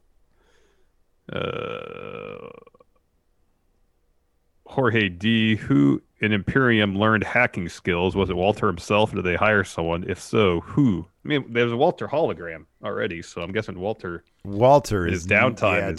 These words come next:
Speaker 2: dude.
Speaker 1: is, is getting up to date on the newest technology.
Speaker 2: That guy was an early stem adopter. He was all about that. He's like, "Look, I create holograms of myself. I can hack into any T V production.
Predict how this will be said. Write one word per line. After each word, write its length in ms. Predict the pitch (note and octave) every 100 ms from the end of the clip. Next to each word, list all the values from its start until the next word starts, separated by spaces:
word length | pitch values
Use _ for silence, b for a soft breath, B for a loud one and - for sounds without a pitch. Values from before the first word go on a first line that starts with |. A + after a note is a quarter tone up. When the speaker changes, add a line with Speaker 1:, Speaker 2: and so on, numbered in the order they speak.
| F2
Speaker 2:
dude. 160 | E2
Speaker 1:
is, 220 | F2 F2 -
is 200 | F2 E2+
getting 160 | - D2
up 60 |
to 60 | F#2
date 200 | F#2+ G2
on 80 | E2+
the 60 |
newest 300 | E2 G#2 F2
technology. 560 | - F#2+ G#2 G#2 D#2 -
Speaker 2:
That 260 | G2+ G#2 G2
guy 380 | G2+ G2 G2 F#2+
was 240 | F#2 E2+
an 80 | F2+
early 300 | F#2 F#2+ F2+
stem 260 | - F#2 F#2
adopter. 640 | F#2 F#2 F#2 - G2 F#2+ F2 _ _ _ _
He 120 | G2
was 140 | F#2
all 200 | F#2+ F#2
about 360 | F2 F2 F2+ F2+
that. 200 | F#2+ F2+
He's 120 | F2
like, 140 | F#2 F#2
"Look, 400 | A2+ A2 - - -
I 60 |
create 400 | F#2 - G#2 F#2
holograms 1080 | E2+ - G#2 G#2 G#2 G2+ G2 A2 G2+ - -
of 100 | F#2
myself. 720 | G2+ F#2 - G#2+ B2 - - - _ _ _ _ _ _ _ _
I 100 | -
can 120 | - E2
hack 360 | F2 F2 -
into 220 | D#2+ - -
any 400 | G2+ G#2+ G2+ F2+
T 240 | - G#2+
V 140 | E2+ F2+
production. 760 | - D#2+ D#2 E2 - D2 C2+